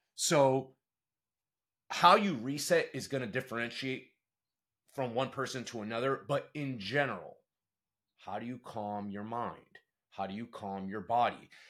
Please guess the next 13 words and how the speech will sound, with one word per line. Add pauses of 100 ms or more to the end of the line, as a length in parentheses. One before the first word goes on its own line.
(180)
That
is
directly
correlated
to
how
do
you
start (240)
the
next
day. (1800)
So